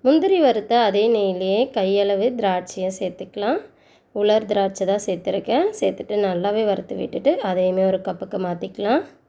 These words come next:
அதே நெய்யிலே ஒரு கப் அளவு ரவை எடுத்திருக்கேன். நீங்க எந்த கப்ல ரவை எடுக்கிறீங்களோ அந்த கப்லயே தண்ணியும் சர்க்கரையும் அளந்து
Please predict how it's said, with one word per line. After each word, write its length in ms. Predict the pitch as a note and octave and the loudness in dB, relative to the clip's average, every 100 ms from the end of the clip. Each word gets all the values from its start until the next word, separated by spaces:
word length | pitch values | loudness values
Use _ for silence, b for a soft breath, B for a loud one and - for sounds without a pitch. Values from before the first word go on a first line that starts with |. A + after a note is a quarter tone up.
| _ _ _ _ _ _ _ _ _ _ _ _ _ _ _ _ _ _ _ _ _ _ _ _ _ _ _ _ _ _ _ _ _ _ _ _ _ _ A4 | _ _ _ _ _ _ _ _ _ _ _ _ _ _ _ _ _ _ _ _ _ _ _ _ _ _ _ _ _ _ _ _ _ _ _ _ _ _ 4
அதே 160 | B3+ E4+ F#4+ | 6 6 6
நெய்யிலே 280 | D4+ A3 C4 B3 | 6 6 4 4
ஒரு 120 | G#3+ B3+ | 2 0
கப் 220 | C4+ C4+ | -2 0
அளவு 240 | A3+ G3+ G#3+ C#4+ | -2 0 2 2
ரவை 240 | G#3 F#3+ G3 | 2 2 2
எடுத்திருக்கேன். 600 | G3 F#3+ F#3+ F#3+ A3 D4 G#4+ - _ _ _ _ _ _ _ _ _ _ _ _ _ _ _ _ - | 0 -2 -4 -2 0 0 -2 -8 _ _ _ _ _ _ _ _ _ _ _ _ _ _ _ _ 2
நீங்க 160 | C4 C4+ B3+ | 4 6 6
எந்த 180 | A#3 B3 E4 | 4 2 2
கப்ல 360 | E4+ D#4+ D4 C#4+ | 0 2 0 2
ரவை 220 | A#3 G#3+ | 2 0
எடுக்கிறீங்களோ 520 | G#3+ G#3+ G#3 G#3+ A3 C#4 A3+ | -2 -4 -2 0 0 0 0
அந்த 120 | G#3 G#3 G#3 | -2 -2 -4
கப்லயே 420 | G#3 - G#3+ B3+ - | -6 -2 0 0 0
தண்ணியும் 540 | F#3+ F#3 F#3+ G3 A3+ - | -2 0 2 2 0 -4
சர்க்கரையும் 500 | F#3 - F#3+ F#3+ G3+ | -10 -4 0 2 2
அளந்து 300 | F3+ F3+ F#3 | 0 -2 -4